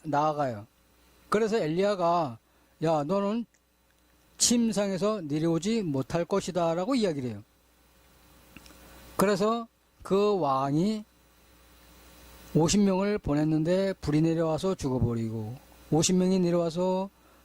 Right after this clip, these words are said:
불이 내려와서 죽어버리고 이제 그런 이야기가 있지 않습니까? 그런 다음에 이제 하나님이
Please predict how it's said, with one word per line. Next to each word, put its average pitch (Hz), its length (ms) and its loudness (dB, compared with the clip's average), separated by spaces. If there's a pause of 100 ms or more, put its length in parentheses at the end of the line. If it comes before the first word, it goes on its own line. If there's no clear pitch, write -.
(300)
불이 165 220 2
내려와서 165 460 0
죽어버리고 117 640 -6 (140)
이제 190 100 0
그런 208 300 0
이야기가 185 300 -2
있지 160 120 -8
않습니까? 151 600 -2 (840)
그런 220 200 2
다음에 226 320 0
이제 214 180 -2
하나님이 208 580 -2